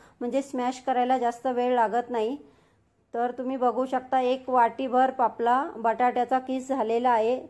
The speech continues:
तर एक वाटी आपल्याला बटाट्याचा किसासाठी तेवढ्याच प्रमाणात आपल्याला पिठं मोजून घ्यावं लागतील, म्हणून वाटीने मोजून घ्या किंवा किलोचं प्रमाण घेतलं तरी चालेल. तर आपल्याला ह्याच वाटीने पीठ घ्यायचं आहे, म्हणून आपण हे,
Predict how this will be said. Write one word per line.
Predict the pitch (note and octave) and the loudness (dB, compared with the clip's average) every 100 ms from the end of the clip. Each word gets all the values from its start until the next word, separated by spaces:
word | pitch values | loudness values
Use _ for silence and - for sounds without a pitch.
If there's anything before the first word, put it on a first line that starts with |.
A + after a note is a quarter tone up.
| - | -4
तर | |
एक | A#3+ B3 B3 | -2 -2 0
वाटी | A#3 A3+ | 0 2
आपल्याला | B3 A#3 A#3 A#3 A#3+ D4 - - _ - | 0 0 -2 0 -2 -4 -12 -20 _ -4
बटाट्याचा | A#3 B3 B3 B3 | 0 0 0 0
किसासाठी | B3+ B3+ A#3+ B3+ B3+ A#3+ B3+ | -2 -4 0 0 0 -2 -2
तेवढ्याच | B3+ A#3+ B3 C4 | 0 2 2 0
प्रमाणात | C4 A#3+ A#3+ B3 | 0 0 0 0
आपल्याला | A3+ A3+ A#3 | -2 0 -2
पिठं | B3 B3 B3+ | -2 -4 -4
मोजून | B3 A#3+ A3 B3 | -4 -4 -4 -4
घ्यावं | B3+ A3+ | 0 0
लागतील, | A#3 A3 - A#3+ | 0 -4 -4 -4
म्हणून | A#3 C4 D#4+ - - - | -2 -4 -6 -10 -14 -2
वाटीने | A#3+ A3+ C4+ C4+ | 0 0 -2 -2
मोजून | B3 A#3 B3+ B3+ | -2 -2 -4 -2
घ्या | A3+ B3+ - - - - | 0 -2 -6 -18 -20 -8
किंवा | B3 B3+ | 0 0
किलोचं | B3+ C4 A#3+ B3 C4 | 0 -2 0 2 0
प्रमाण | B3+ B3 B3 C4 | 0 -2 0 -2
घेतलं | C4+ A#3 B3 | -4 -2 -4
तरी | B3 A3+ | -2 -4
चालेल. | A#3 B3+ G#3+ A3+ D4 - _ _ - | -2 0 0 0 -4 -10 _ _ -2
तर | A#3+ | -2
आपल्याला | A#3+ B3+ | 0 0
ह्याच | C4 B3 B3+ | 2 2 2
वाटीने | B3 A#3 B3 C4 | 0 0 -2 -4
पीठ | B3+ B3+ | -4 -4
घ्यायचं | B3 C#4 A3 B3+ | -2 -2 -2 0
आहे, | A#3+ | 0
म्हणून | B3 A#3+ B3+ | 0 -2 -2
आपण | A#3 B3 C4 | -2 -2 -2
हे, | C4+ B3 | -2 -2